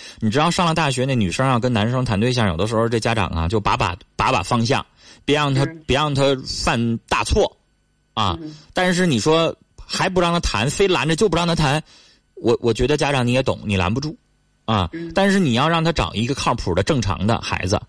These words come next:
Speaker 1: 啊，正正经经的男孩儿。这个男生呢，你也没说他说是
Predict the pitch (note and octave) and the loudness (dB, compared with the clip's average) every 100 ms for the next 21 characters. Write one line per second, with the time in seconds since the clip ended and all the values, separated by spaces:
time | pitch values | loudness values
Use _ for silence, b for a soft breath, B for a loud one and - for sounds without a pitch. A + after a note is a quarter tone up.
0 | _ C#3 D3 C#3+ _ - G3+ D#3 B2+ A#2 | _ 0 0 0 _ -2 2 2 0 0
1 | D#3 D3 F2+ G2 F2+ G#2 F#2 - - B | 0 0 0 2 2 0 -2 -6 -14 B
2 | B B D4+ A#3+ D3 B2+ F3 F3+ F3+ D3+ | B B 0 2 2 0 2 2 2 2
3 | D3 D3+ G2 A#2 C3 B2+ B2+ C3+ B2 C3+ | 0 0 0 0 2 2 2 0 0 2
4 | B2+ A#2+ | 2 2